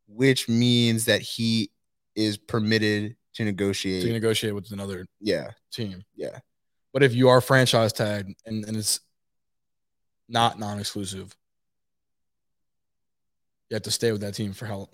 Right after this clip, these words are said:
Speaker 2: like, what is the
Speaker 1: I mean, it's just, I think, I'm pretty sure franchise tag's just a year.
Speaker 2: Okay.
Speaker 1: Yeah.
Speaker 2: But if it's non-exclusive, anybody can talk to him.
Speaker 1: And it, the
Speaker 2: Oh, hold on, I'm
Speaker 1: contract,
Speaker 2: looking it up.
Speaker 1: so it also means that a contract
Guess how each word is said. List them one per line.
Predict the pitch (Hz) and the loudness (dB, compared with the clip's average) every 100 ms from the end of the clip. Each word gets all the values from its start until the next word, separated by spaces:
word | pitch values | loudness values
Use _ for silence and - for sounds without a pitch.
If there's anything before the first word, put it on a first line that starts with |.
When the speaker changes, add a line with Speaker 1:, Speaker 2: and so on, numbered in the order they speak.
| - | -8
Speaker 2:
like, | 110 | -6
what | 107 113 | 0 2
is | 117 104 | 2 -2
the | 104 101 98 - _ _ - | -2 -4 -6 -14 _ _ -4
Speaker 1:
I | 120 | 2
mean, | 123 | 2
it's | 120 98 113 | 4 2 2
just, | - - | 0 0
I | |
think, | 117 139 143 | 2 2 2
I'm | 113 | 0
pretty | 147 143 | 0 2
sure | 131 | 2
franchise | - 117 117 107 101 | 2 2 2 2 2
tag's | 107 104 - | 0 0 -2
just | 101 | -6
a | 98 | -8
year. | 95 101 95 98 _ _ _ _ _ - | -6 -4 -4 -6 _ _ _ _ _ -2
Speaker 2:
Okay. | 131 110 - _ _ _ - | 0 0 -4 _ _ _ -2
Speaker 1:
Yeah. | 107 98 92 101 - | 2 2 0 -2 4
Speaker 2:
But | |
if | 135 | 6
it's | 135 120 | 6 4
non-exclusive, | 131 127 - 127 117 | 4 4 2 0 0
anybody | 113 117 110 107 | -2 0 0 0
can | 104 | -2
talk | 113 104 | 0 -2
to | - | -2
him. | 98 101 _ _ _ _ _ _ _ _ _ _ | -12 -14 _ _ _ _ _ _ _ _ _ _
Speaker 1:
And | 113 120 120 - _ _ - | 4 4 4 -4 _ _ -8
it, | 117 101 | -6 -2
the | 123 120 117 | 6 6 8
Speaker 2:
Oh, | |
hold | 127 | 8
on, | 147 | 8
I'm | - | 8
Speaker 1:
contract, | 117 165 147 | 8 8 8
Speaker 2:
looking | 143 147 | 4 2
it | |
up. | 123 113 | 2 2
Speaker 1:
so | - 135 | 6 8
it | 131 | 8
also | 143 160 | 8 6
means | 151 151 143 | 4 4 4
that | 127 | 4
a | |
contract | 120 139 143 147 135 | 4 0 2 2 2